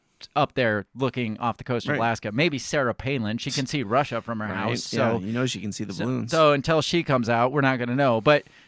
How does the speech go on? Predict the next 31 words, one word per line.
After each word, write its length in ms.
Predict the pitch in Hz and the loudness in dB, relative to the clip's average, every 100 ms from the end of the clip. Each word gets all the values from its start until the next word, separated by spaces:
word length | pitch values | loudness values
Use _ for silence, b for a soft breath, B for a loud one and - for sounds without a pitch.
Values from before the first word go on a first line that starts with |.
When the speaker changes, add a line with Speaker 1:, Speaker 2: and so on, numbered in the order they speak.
| b _ | b _
Speaker 1:
in 140 | - 165 | -4 -2
Canada, 640 | - 247 233 170 151 143 | 2 4 6 8 10 8
somebody 460 | - 196 185 175 151 | 6 2 4 4 4
looked 180 | 151 147 | 4 2
up 120 | 151 | 0
and 80 | 156 | 0
like, 180 | 156 185 | 0 2
"Oh, 160 | 285 247 | 4 6
there's 180 | 196 | 4
a 80 | 175 | 2
cylinder 380 | 156 254 220 165 | 2 4 4 2
shape 240 | - 143 | 0 -2
in 60 | 139 | -4
the 60 | 120 | -6
sky." 200 | 135 120 | -2 -2
And 80 | 117 | 0
they're 80 | |
like, 180 | 120 101 b b b b b b - | -2 -2 b b b b b b -2
"Well, 520 | 131 147 147 143 143 | 4 6 6 6 4
I 60 | 131 | 2
guess 260 | 143 - | 0 -2
we 80 | 143 | -2
gotta 220 | 143 143 | 2 4
admit 380 | 143 139 151 143 | 4 4 2 2
that 140 | 135 131 | 0 0
it's 140 | 127 | 0
cylinder 520 | - 196 156 123 117 | 0 2 4 4 4
shaped." 400 | 110 127 120 131 | 2 0 0 0
And 120 | 139 | 0
Speaker 2:
Right. 60 | 143 | 2
Speaker 1:
then 240 | 135 131 | 2 0